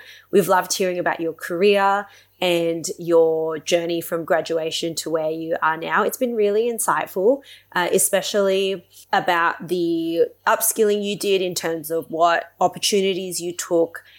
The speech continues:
and how you expanded your responsibilities outside of full-time practicing and how it led you into, um, what you're doing today.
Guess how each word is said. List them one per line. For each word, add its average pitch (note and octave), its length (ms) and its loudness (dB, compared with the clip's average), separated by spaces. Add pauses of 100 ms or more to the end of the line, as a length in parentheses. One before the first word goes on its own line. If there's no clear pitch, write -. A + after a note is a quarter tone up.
(200)
and E3 480 -2 (300)
how D#3+ 260 0
you E3 260 0
expanded E3 960 0 (180)
your E3 360 4
responsibilities E3 1080 -4
outside D#3 640 0
of D#3+ 180 -4
full-time D#3 720 -8 (300)
practicing E3+ 500 -2
and E3 120 -6
how D#3 180 -8
it - 100 -8
led D#3 320 -4
you D#3+ 380 -6
into, E3 800 -2 (580)
um, D#3+ 300 -2
what E3+ 180 4
you're E3+ 100 0
doing E3 680 -6
today. F3 640 2